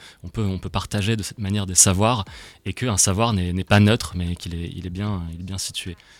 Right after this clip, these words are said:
Donc voilà, l'arpentage de texte, euh, c'est un mo-, un terme qui paraît un peu,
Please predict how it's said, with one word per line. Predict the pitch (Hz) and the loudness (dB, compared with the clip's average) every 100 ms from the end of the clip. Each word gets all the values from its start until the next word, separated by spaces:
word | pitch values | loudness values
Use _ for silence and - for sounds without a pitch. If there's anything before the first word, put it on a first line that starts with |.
| _ | _
Donc | 95 | 0
voilà, | 101 98 | 4 6
l'arpentage | 110 117 - 107 | 6 4 2 2
de | 104 | 0
texte, | - 123 - | 0 -2 -2
euh, | 95 90 | -4 -4
c'est | - | -6
un | 90 85 | -6 -6
mo-, | 95 - - - - | -8 -10 -14 -18 -18
un | - | -14
terme | - 104 - | -8 -8 -8
qui | - | -10
paraît | 92 92 | -10 -8
un | 90 | -8
peu, | 98 92 | -10 -12